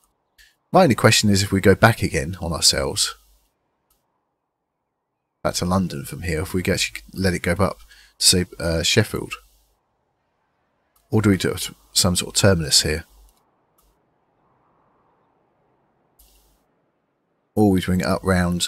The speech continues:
and let it swing back into, uh, the main station there. Hmm.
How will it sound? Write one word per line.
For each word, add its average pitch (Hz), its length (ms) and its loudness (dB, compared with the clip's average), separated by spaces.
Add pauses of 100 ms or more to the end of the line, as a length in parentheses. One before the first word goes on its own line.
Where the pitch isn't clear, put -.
and 95 100 -2
let 87 120 -2
it - 60 -2
swing 87 260 0
back 82 240 -4
into, 85 480 -2
uh, 82 120 0
the - 80 -12
main 90 200 0
station 80 420 -2
there. - 320 -4 (4000)
Hmm. 90 420 0